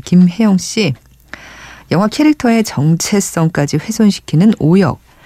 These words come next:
삭제, 유행어 남발, 자막 정말 보기 싫더군요. 모아나가 단호하게 명령하듯 말하는 부분도 한국어 자막은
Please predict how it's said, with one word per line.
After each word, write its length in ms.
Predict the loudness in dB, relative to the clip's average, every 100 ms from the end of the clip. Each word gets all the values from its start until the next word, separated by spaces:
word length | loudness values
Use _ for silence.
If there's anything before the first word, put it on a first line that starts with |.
| -20
삭제, 560 | -18 -18 -16 -6 -4 -2
유행어 380 | 0 2 4 4
남발, 420 | 2 0 -4 -8 -12 _ _ -16
자막 360 | -4 -2 -2 -6 _
정말 520 | -6 0 2 2 0 0
보기 220 | 0 0
싫더군요. 760 | 0 0 0 2 2 2 -2 -6 -20 _ -4
모아나가 480 | -2 0 0 -2 -4
단호하게 580 | -4 0 2 2 2
명령하듯 720 | 0 2 4 4 4 0 0 0
말하는 400 | 0 0 -2 -2
부분도 520 | -2 -2 0 -2 -2 -10 -20 -20 -20
한국어 520 | -8 0 0 0 -2 -2
자막은 500 | 0 0 0 0